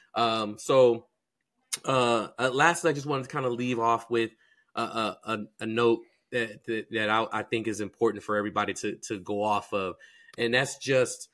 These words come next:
the, the importance of resiliency and, and the, what, you know, we have to go through in order to get to where we're going. That, that goal to the second lieutenant, I know we talked about a lot of things, fun and things like that, uh, challenges and, and resiliency. Um,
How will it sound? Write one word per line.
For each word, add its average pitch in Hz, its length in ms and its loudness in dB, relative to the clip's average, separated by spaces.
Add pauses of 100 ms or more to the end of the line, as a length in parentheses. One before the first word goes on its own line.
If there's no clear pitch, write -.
(340)
the, 127 240 -10
the 135 120 0
importance 135 440 0
of 123 140 2
resiliency 107 800 -4
and, 107 300 -4
and 107 220 -4
the, 95 280 -6 (100)
what, 120 380 -2 (260)
you 127 120 -4
know, 110 160 0
we 113 240 -2
have 120 240 0
to - 80 -8
go 117 180 2
through 113 180 -4
in 110 40 -2
order 110 180 -4
to - 80 -12
get 113 180 -4
to 113 100 -6
where 110 160 -2
we're 101 120 -4
going. 95 340 -4
That, 104 200 -4
that 101 220 -4
goal 113 280 4
to - 120 -12
the 107 60 -6
second 113 320 -4
lieutenant, 104 360 -6
I 101 40 -6
know 104 100 -6
we 107 100 -4
talked 110 240 -4
about 98 160 -2
a 95 40 -4
lot 101 240 2
of 98 120 -6
things, 104 280 -4
fun 110 280 -6
and 104 120 -10
things 101 200 -8
like 101 220 -6
that, 98 240 -4 (480)
uh, 107 180 -2
challenges 131 800 2
and, 110 320 -4
and 110 160 -4
resiliency. 104 800 -4 (360)
Um, 104 580 -4